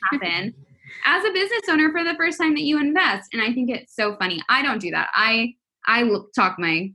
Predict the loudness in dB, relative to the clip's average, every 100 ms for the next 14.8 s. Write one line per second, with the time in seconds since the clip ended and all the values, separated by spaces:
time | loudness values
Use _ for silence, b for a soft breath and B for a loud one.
0 | _ -2 0 0 -2 -2 -2 -4 -8 -8
1 | -8 -10 _ -4 -4 -4 -8 -6 -4 2
2 | 2 2 -6 -8 -10 -10 -4 0 0 -2
3 | -4 -2 -2 -2 -2 -2 -2 -4 -6 -4
4 | -4 0 -2 2 2 2 2 0 2 4
5 | 2 0 -4 b -2 0 4 4 2 -2
6 | _ _ -2 -2 0 -2 -2 -2 2 4
7 | 2 0 -8 0 0 2 -2 -4 0 0
8 | 2 0 0 0 0 0 0 0 0 0
9 | 0 0 -4 -6 -8 -10 -6 -4 -4 -6
10 | -2 -2 -2 -4 -8 0 0 0 -2 0
11 | 0 0 0 2 0 0 0 4 2 2
12 | 0 0 0 -6 -4 -6 -6 -10 -14 _
13 | -4 -4 -6 -4 -2 -2 -2 -4 -6 -2
14 | 2 4 2 2 0 2 0